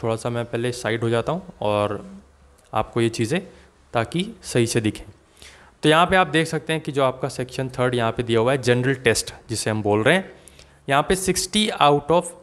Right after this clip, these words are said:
सेवेंटी फ़ाइव, मतलब सेवेंटी फ़ाइव क्वेश्चंस आपके पास अवेलेबल रहेंगे और उसमें से सिक्सटी क्वेश्चंस just आपको करने हैं। तो मैं तो आपको कह रहा हूँ इसमें आप पूरे के पूरे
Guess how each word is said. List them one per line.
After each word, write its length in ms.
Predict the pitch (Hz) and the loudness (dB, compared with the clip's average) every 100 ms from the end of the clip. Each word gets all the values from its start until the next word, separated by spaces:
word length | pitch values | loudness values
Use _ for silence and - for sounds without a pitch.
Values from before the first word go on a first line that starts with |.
| - _ - | -20 _ -18
सेवेंटी 460 | - 143 143 139 | -4 -2 0 -2
फ़ाइव, 300 | 151 123 113 92 | 0 2 0 -2
मतलब 320 | 110 117 156 | -2 2 2
सेवेंटी 360 | - 139 135 147 | 0 -2 -2 -2
फ़ाइव 340 | 135 160 185 - | 2 2 2 0
क्वेश्चंस 380 | 170 - 190 180 | 0 0 0 2
आपके 260 | 147 - | 2 0
पास 300 | 147 139 135 | 2 2 2
अवेलेबल 320 | 127 123 127 | 0 0 0
रहेंगे 220 | 127 139 208 | -2 -2 -2
और 60 | |
उसमें 180 | 185 190 | -2 -2
से 120 | 190 | -4
सिक्सटी 460 | 196 - - - 233 | -4 -4 -4 -2 0
क्वेश्चंस 480 | 175 151 147 127 135 | 4 2 2 -2 0
just 180 | 131 131 | 2 2
आपको 260 | 120 - | 2 2
करने 300 | 110 107 110 | 0 2 0
हैं। 100 | 95 - - - _ _ | -2 -6 -20 -20 _ _
तो 80 | 156 | 2
मैं 200 | 123 127 | 4 4
तो 100 | 165 | 4
आपको 240 | 147 160 | 4 2
कह 120 | 147 | 0
रहा 120 | 147 170 | 0 0
हूँ 180 | 175 - | -2 -8
इसमें 280 | 135 - 156 - | -8 -4 -4 2
आप 260 | 135 139 - | 2 2 0
पूरे 240 | 143 147 | -2 0
के 100 | 151 | 0
पूरे 280 | 151 131 135 | -2 -2 -2